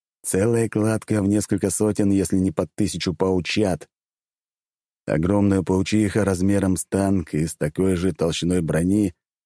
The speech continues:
на наше появление не обратила особого внимания. Она была занята очень важным делом.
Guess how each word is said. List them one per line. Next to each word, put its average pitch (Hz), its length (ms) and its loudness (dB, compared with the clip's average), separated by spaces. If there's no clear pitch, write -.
на 95 180 0
наше 131 240 0
появление 110 540 2
не 101 80 2
обратила 92 460 0
особого 80 380 0
внимания. 64 560 -4
Она 131 220 2
была 135 220 2
занята 117 400 0
очень 113 320 0
важным 101 400 2
делом. 85 420 -2